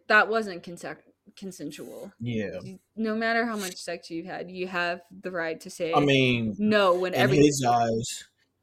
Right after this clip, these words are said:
Speaker 2: it was probably consensual all those other times, because what else is she gonna do? Try to fight him?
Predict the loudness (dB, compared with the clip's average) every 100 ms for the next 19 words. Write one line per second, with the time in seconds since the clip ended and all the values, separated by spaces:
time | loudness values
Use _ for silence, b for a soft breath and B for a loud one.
0 | _ 2 2 4 2 2 -2 -2 0 0
1 | -2 -4 -12 _ 4 6 6 2 2 2
2 | 2 -2 -6 -4 -4 -6 -8 -12 _ _
3 | _ _ _ -10 -8 -4 -2 -4 -6 -2
4 | 2 4 4 2 0 -2 -4 -6 -6 -10
5 | -14 -10 -6 -6 -6 -6 -4 -2 -4